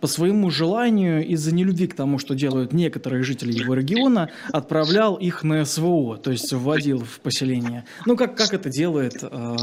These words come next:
соответственно, глава Чечни Рамзан Кадыров.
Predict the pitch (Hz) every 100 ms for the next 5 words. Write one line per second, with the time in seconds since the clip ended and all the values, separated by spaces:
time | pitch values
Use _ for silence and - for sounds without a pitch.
0 | 120 117 120 139 135 131 123 127 127 123
1 | - 135 120 120 - 139 131 131 131 151
2 | 135